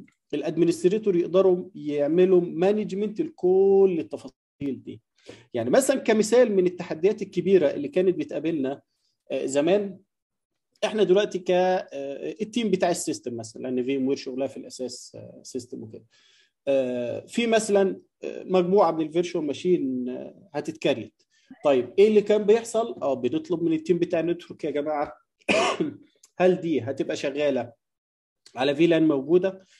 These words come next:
ولا هنعمل لها في لان جديده؟ فبنبدا نستنى، آه، الرد بتاع التيم بتاع النتورك. طيب بعد ما يردوا علينا سواء كريتنا لها في لان جديد او استعملنا في لان اوريدي موجوده وخدنا منهم الاي بيهات، نروح للتيم بتاع الفاير وول، يا جماعه افتحوا للفيرتشوال ماشين دي او الاي بي ده البورتات كذا وكذا وكذا.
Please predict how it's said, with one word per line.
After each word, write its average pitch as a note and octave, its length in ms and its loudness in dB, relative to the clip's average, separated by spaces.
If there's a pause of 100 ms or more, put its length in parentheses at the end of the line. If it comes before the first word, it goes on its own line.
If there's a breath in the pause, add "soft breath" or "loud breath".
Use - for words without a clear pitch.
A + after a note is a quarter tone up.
(160 soft breath)
ولا D3+ 300 -4
هنعمل C3 240 -6
لها D#3+ 100 0
في D#3 140 -2
لان D#3+ 180 2
جديده؟ F3+ 420 0 (240 loud breath)
فبنبدا D#3 600 -4
نستنى، C#3 500 -6
آه، D#3 160 -10 (260)
الرد D3 500 -2
بتاع D3 200 -2
التيم C#3+ 260 -4
بتاع C3+ 180 -4
النتورك. C3 380 -6 (100)
طيب B2 240 -4
بعد D3+ 220 -2
ما D#3 120 -2
يردوا D#3 300 -2
علينا C#3+ 320 -2
سواء C3 340 -6 (120)
كريتنا C#3 340 -4
لها D3 240 -4
في C#3+ 140 -6
لان D3 180 -6
جديد D3 280 -4
او B2 140 -6
استعملنا C3+ 440 -6
في D3+ 100 -6
لان D3 240 -2 (380 soft breath)
اوريدي C#3+ 280 -2
موجوده D3+ 580 -2 (280 loud breath)
وخدنا B2+ 480 -6
منهم D3+ 240 -2
الاي D3 200 -4
بيهات، C#3 360 -6
نروح C#3 220 -4
للتيم D#3 280 -4
بتاع D3 260 -4
الفاير D3 320 -4
وول، C#3 180 0
يا B2+ 60 -6
جماعه C#3 180 -4
افتحوا D3 320 -6
للفيرتشوال C#3+ 460 -6
ماشين D3+ 280 -2
دي D#3 140 -4
او C#3+ 140 -2
الاي C#3 180 -2
بي D3+ 120 -6
ده D#3+ 220 -2
البورتات C#3+ 480 -8
كذا D3+ 180 -2
وكذا D3+ 280 -6
وكذا. C3 260 -6